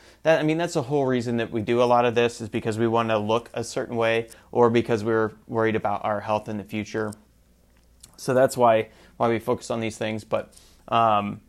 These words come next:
if you are, are putting on this, this muscle mass and leaning out that body fat at the same time, which is gonna be easier because you have more muscle mass, it's not gonna make you look big and bulky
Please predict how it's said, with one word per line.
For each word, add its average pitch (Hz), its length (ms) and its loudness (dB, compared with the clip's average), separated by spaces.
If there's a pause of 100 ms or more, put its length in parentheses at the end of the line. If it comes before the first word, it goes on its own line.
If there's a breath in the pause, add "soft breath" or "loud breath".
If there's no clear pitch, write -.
(240)
if 123 200 -6
you 170 220 2
are, 120 600 2 (640 soft breath)
are 110 480 2 (640)
putting 180 260 2
on 143 160 2
this, 123 220 -2
this 117 360 -6
muscle 160 300 -2
mass 110 560 -6 (420 soft breath)
and 113 200 -4
leaning 151 340 -2
out 123 320 -2 (100)
that 110 240 -6
body 127 240 -2
fat 120 220 2
at 117 120 -2
the - 60 -16
same 117 200 -4
time, 104 340 -8
which - 160 -12
is - 60 -18
gonna 107 160 -4
be 127 240 -6
easier 120 260 -4
because 117 320 -10
you 104 60 -4
have 101 120 -4
more 131 160 -6
muscle 117 240 -8
mass, 107 280 -10 (320 soft breath)
it's 156 100 -6
not 196 140 -2
gonna 190 100 -2
make 160 220 -2
you 185 80 -2
look 131 240 -2
big 107 120 -2
and 101 140 -6
bulky 101 380 -8